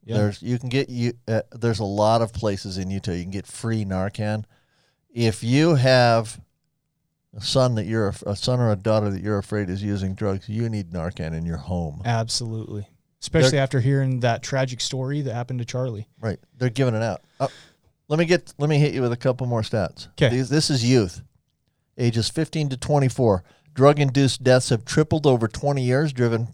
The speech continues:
Speaker 2: recently by fentanyl involvement, which has grown six ti-,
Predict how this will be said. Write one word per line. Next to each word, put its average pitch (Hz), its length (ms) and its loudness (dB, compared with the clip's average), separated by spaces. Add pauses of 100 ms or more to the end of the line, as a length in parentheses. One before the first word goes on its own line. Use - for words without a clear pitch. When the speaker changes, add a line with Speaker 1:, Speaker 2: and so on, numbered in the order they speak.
(220)
Speaker 2:
recently 139 400 -2
by 117 180 0
fentanyl 135 520 -2
involvement, 147 600 4 (540)
which 123 200 -4
has 117 140 0
grown 131 520 4
six - 360 -2
ti-, 139 360 0